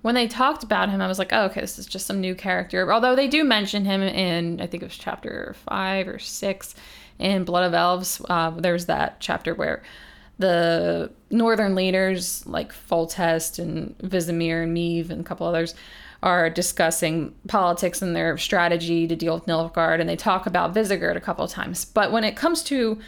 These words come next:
the A Question of Price story, I remember thinking, "Who the hell is this guy? I don't even remember that name." And some of the names that came to mind, there was this guy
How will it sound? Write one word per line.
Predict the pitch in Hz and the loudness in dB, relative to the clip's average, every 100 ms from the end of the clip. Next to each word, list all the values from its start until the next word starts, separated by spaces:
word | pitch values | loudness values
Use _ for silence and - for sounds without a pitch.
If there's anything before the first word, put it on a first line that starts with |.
| - - - - | -20 -20 -20 -6
the | 202 226 214 202 | 0 2 4 2
A | |
Question | 190 - 226 - 208 | 2 2 2 0 -2
of | 165 | 0
Price | 190 196 196 | 0 2 0
story, | - 160 - | 0 2 2
I | |
remember | 196 185 | 2 0
thinking, | 180 190 180 170 | 0 -2 -2 -2
"Who | 202 277 | -2 -4
the | |
hell | - 339 330 | -2 0 2
is | 220 320 | 4 0
this | - - | -4 -8
guy? | 160 170 | -8 -4
I | |
don't | 233 294 | 0 2
even | - | 2
remember | 214 220 202 | 0 2 2
that | 185 - | 0 0
name." | 208 302 - - - - - - - - | 2 2 0 -6 -14 -20 -20 -20 -10 -2
And | 240 | 0
some | 320 | 2
of | 349 | 4
the | 277 | 4
names | 254 254 302 | 4 4 4
that | 233 202 | 2 0
came | 247 214 | 0 2
to | |
mind, | 190 180 180 | 2 2 2
there | 190 | 2
was | 180 180 | 0 -2
this | 190 | -4
guy | - 190 190 180 | 0 2 4 2